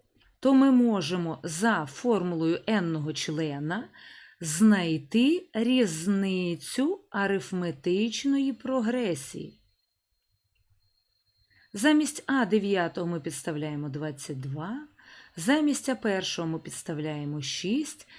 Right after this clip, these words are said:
де ми будемо шукати дев'ять мінус один — це вісім. Поміняємо місцями коефіцієнт і невідоме, вісім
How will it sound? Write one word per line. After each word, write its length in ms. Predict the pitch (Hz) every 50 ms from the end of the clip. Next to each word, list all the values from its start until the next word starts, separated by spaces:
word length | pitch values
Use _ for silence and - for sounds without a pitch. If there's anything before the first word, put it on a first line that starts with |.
| - _ _
де 380 | - 131 143 170 220 262 285 277
ми 160 | 226 196 185
будемо 440 | 165 165 180 165 165 160 156 156 147
шукати 880 | - - - 156 135 - - 165 180 208 254 311 320 - - 277 269 - - - - _ -
дев'ять 460 | 147 147 185 190 170 160 160 139 139
мінус 360 | 160 156 151 156 143 135 -
один — 460 | 160 151 139 151 185 220 254 285 285 - _ _
це 240 | - - - 190
вісім. 480 | 175 151 151 147 135 - - - 151 143 - _ _ _ _ _ _ _
Поміняємо 720 | - 247 247 247 254 240 226 202 175 165 160 160 156 160
місцями 580 | 160 160 156 139 - - - 160 156 151 151 147
коефіцієнт 800 | 143 - 160 135 - - - - 160 151 151 147 143 139 135 -
і 100 | - 185
невідоме, 800 | 175 160 151 139 147 147 131 135 147 160 196 240 277 262 240 240 - _ _ _ _ _ _ _ _ -
вісім 720 | 139 143 139 185 202 190 139 - - - 160 151 143 139